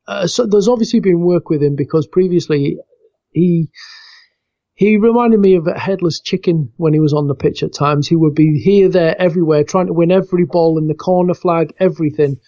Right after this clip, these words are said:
And it's almost like they've worked on it and, uh, you know, where, where to go, where not to go, when to go, when not to go, you know, little basics, and refining his play somewhat. And, and yeah, he's been an invaluable member of the squad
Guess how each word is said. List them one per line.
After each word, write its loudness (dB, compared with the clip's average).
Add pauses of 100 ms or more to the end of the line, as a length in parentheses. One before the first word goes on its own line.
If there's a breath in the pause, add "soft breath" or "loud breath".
(380 soft breath)
And -2
it's -2
almost 2
like -2
they've -2
worked -2
on 0
it -2
and, -2 (180)
uh, 0
you -2
know, 2 (600)
where, -2 (240 soft breath)
where 2
to -4
go, 2
where 0
not -2
to -2
go, 2
when 2
to -6
go, 2
when 0
not -2
to -2
go, 2 (280 soft breath)
you -4
know, 2
little 2
basics, -2
and 0 (240)
refining 0
his 0
play 0
somewhat. -4
And, -4 (180)
and -2
yeah, 0 (300 soft breath)
he's -2
been 2
an 2
invaluable 2
member 2
of 0
the -4
squad 0